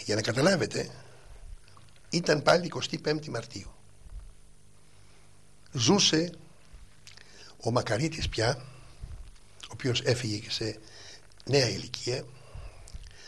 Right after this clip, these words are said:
ο Παπαρίγας, ο σύζυγος της, ε, προ-, της, ε, γραμματέως του Κομμουνιστικού Κόμματος Ελλάδας.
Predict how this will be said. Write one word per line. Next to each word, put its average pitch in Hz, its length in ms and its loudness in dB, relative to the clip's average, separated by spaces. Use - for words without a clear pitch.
ο 143 120 8
Παπαρίγας, 127 680 4
ο - 60 -4
σύζυγος 117 500 -2
της, - 320 -6
ε, - 160 -10
προ-, 110 280 2
της, - 320 4
ε, 98 340 0
γραμματέως 104 520 0
του 95 360 -8
Κομμουνιστικού 107 400 -2
Κόμματος 98 360 -2
Ελλάδας. - 380 -6